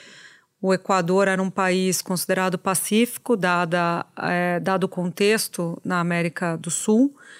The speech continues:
e que hoje se tornou um dos mais violentos do mundo. A gente tem aqui os números. A taxa de homicídios por cem mil habitantes era de cinco vírgula oito em dois mil e dezessete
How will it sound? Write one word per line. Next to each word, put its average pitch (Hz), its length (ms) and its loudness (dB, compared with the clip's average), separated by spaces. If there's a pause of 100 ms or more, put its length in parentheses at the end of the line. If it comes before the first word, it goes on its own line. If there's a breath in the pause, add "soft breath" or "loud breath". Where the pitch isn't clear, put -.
(300 loud breath)
e 185 80 -4
que - 200 0
hoje 202 280 4
se - 120 -6
tornou 202 280 0
um 214 80 2
dos 190 120 -2
mais 202 300 2
violentos 208 580 2
do 220 120 4
mundo. 190 480 4
A 165 40 0
gente 180 240 -2
tem 214 160 2
aqui 208 200 -2
os 190 140 2
números. 190 680 2 (440 loud breath)
A 196 60 -2
taxa 214 300 0
de 202 80 2
homicídios 196 480 0
por - 160 -2
cem 226 200 2
mil 208 240 6
habitantes 196 560 0
era 185 160 0
de 180 140 0
cinco 247 420 2
vírgula 196 380 4
oito 180 300 0
em - 20 0
dois 175 160 -2
mil 180 140 0
e - 20 0
dezessete 170 720 -2